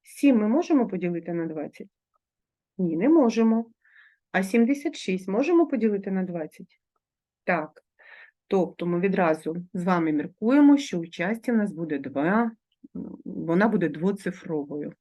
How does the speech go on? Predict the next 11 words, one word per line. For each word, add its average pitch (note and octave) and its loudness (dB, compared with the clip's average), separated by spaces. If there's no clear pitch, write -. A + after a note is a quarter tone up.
Два, D#3 -2
дві F#3 -2
цифри. - -10
Сімдесят A#3 4
шість G3+ -2
поділити G3 0
на F3+ 2
двадцять. F3 -4
Ми F3+ 2
з F3 -8
вами E3 -2